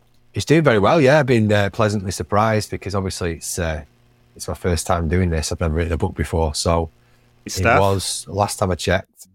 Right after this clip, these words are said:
Speaker 1: the best-selling United book on Amazon, which you'll never sing that.
Speaker 2: <laughs> Try and start that one up in the Stretford End.
Speaker 1: Um, so it's been pleasantly surprising, but, like, my motive for doing it were just,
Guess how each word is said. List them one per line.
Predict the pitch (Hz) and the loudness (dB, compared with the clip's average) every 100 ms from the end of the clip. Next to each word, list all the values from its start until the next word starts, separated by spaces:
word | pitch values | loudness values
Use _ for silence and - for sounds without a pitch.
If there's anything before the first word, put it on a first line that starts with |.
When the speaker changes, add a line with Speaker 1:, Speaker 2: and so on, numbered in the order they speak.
| _ | _
Speaker 1:
the | 90 | -8
best-selling | 76 92 - 95 90 | -2 -2 -2 -2 0
United | 90 90 87 85 | 0 2 0 -2
book | 90 - | -4 0
on | 87 | 2
Amazon, | 110 110 90 82 _ - | 2 0 -2 -6 _ -14
which | 85 - - - - - | -14 -12 -14 -14 -14 -6
you'll | 92 | 0
never | 92 90 | 0 0
sing | - 90 | -4 -4
that. | 98 - 220 190 - 226 - | -4 -2 -2 -2 0 -2 -4
Speaker 2:
<laughs> | 208 | -2
Try | 180 151 | 2 2
and | |
start | - 151 139 | 2 2 4
that | 135 | 4
one | 131 127 | 4 2
up | 120 | 2
in | 123 | -2
the | |
Stretford | 120 123 110 117 | 0 -2 -2 -2
End. | 117 117 117 - 78 | -2 -4 -8 -14 -4
Speaker 1:
Um, | 104 110 110 104 | 0 2 2 -2
so | - 131 | 0 2
it's | 151 185 - | 6 4 4
been | 175 | 2
pleasantly | 175 160 135 110 | 4 2 0 -4
surprising, | - 104 123 120 | -2 0 2 2
but, | 110 | -2
like, | 104 104 101 110 127 - | -6 -8 -10 -10 -14 -4
my | 131 | 0
motive | 131 151 143 139 117 | 4 4 4 0 -2
for | - | -2
doing | 98 107 101 | 2 2 2
it | 90 | -2
were | 92 | -2
just, | 92 90 | 0 -2